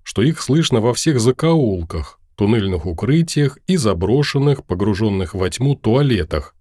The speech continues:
построенных на случай ядерной войны. И все, кто прячется в тенях этих черных, чуждых человеку мест, пробуждаются от многолетнего сна и тоже прислушиваются.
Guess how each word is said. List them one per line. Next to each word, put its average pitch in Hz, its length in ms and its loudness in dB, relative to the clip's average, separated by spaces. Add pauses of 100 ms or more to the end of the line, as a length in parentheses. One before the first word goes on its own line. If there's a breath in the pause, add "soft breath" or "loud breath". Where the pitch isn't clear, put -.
построенных 147 680 0
на 87 120 0
случай 123 340 -2
ядерной 107 520 0
войны. 98 520 0 (480)
И 90 80 -2
все, 156 240 -2
кто 135 180 0
прячется 131 540 0
в - 80 -8
тенях 131 480 2
этих 123 260 -2
черных, 123 520 0
чуждых 113 400 0
человеку 127 560 2
мест, 156 480 2 (320)
пробуждаются 139 880 0
от 110 100 -6
многолетнего 101 800 0
сна 147 340 0
и - 160 -6
тоже 107 480 -2
прислушиваются. 85 1160 -4